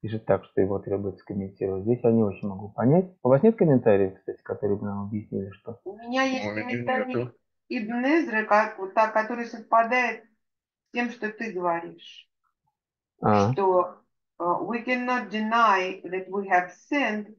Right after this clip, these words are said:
Speaker 2: abundantly, but if God preserves our sins and refuses to forgive them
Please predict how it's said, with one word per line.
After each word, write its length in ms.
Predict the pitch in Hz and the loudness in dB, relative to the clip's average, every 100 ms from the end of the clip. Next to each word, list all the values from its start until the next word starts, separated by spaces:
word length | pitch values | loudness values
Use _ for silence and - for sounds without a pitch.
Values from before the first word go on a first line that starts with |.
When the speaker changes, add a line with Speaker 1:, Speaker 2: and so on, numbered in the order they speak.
| _ _ _ | _ _ _
Speaker 2:
abundantly, 960 | 180 180 226 226 185 165 156 151 147 _ _ _ _ _ | -2 4 4 4 -2 -2 -6 -14 -14 _ _ _ _ _
but 220 | 190 190 | -2 0
if 200 | 220 202 | -4 -6
God 360 | 185 247 277 - _ _ | 0 2 2 -2 _ _
preserves 720 | 208 208 214 240 214 202 190 - | -6 -4 -2 2 2 0 -2 0
our 240 | 190 185 | 2 0
sins 500 | - 269 277 190 190 _ _ _ _ _ | -4 -2 -2 -2 -8 _ _ _ _ _
and 180 | 202 190 | -6 -4
refuses 760 | 220 214 226 262 233 190 180 _ | -8 -8 -6 -4 -4 -6 -8 _
to 320 | 202 190 - | -4 -4 -6
forgive 460 | - 185 214 277 214 | -6 -6 -2 -4 -2
them 340 | 165 151 156 | -4 -4 -8